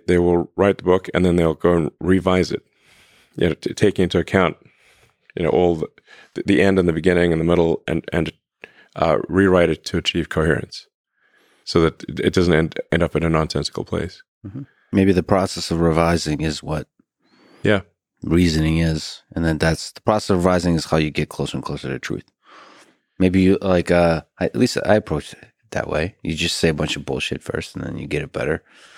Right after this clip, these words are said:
Speaker 2: You start a bullshit,
Speaker 1: Yeah,
Speaker 2: and then you
Speaker 1: you
Speaker 2: get as
Speaker 1: create a
Speaker 2: close
Speaker 1: draft, and then, and then
Speaker 2: <laughs>
Speaker 1: you, and then you iterate on that draft,
Speaker 2: Yeah.
Speaker 1: um, until it ha-,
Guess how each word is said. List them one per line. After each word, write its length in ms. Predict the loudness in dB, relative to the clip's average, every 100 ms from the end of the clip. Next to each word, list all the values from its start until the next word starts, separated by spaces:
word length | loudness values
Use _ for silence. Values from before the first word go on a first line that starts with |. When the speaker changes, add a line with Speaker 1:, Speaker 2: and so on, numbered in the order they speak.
| -20 -16
Speaker 2:
You 60 | -10
start 240 | 2 4 4
a 60 |
bullshit, 380 | 4 2 2 2
Speaker 1:
Yeah, 80 | 2
Speaker 2:
and 100 | 2
then 60 |
you 80 | 0
Speaker 1:
you 40 | 2
Speaker 2:
get 160 | 2
as 60 | 2
Speaker 1:
create 200 | 2 2
a 40 |
Speaker 2:
close 140 | 4 4
Speaker 1:
draft, 300 | 2 -2 -6 -2
and 120 | 0
then, 160 | 0
and 160 | 2 2
then 80 | 4
Speaker 2:
<laughs> 60 |
Speaker 1:
you, 80 | 2 0 0
and 100 | 2
then 100 | 2
you 120 | 2
iterate 280 | 4 4 2
on 80 | 0
that 120 | 0
draft, 460 | 0 0 -2 -8 -20 -16 -16 -18 _
Speaker 2:
Yeah. 120 | -2 0 2
Speaker 1:
um, 180 | 2 -2 -8 _
until 480 | -6 0 4 6 4 0
it 100 | 0
ha-, 200 | 2 2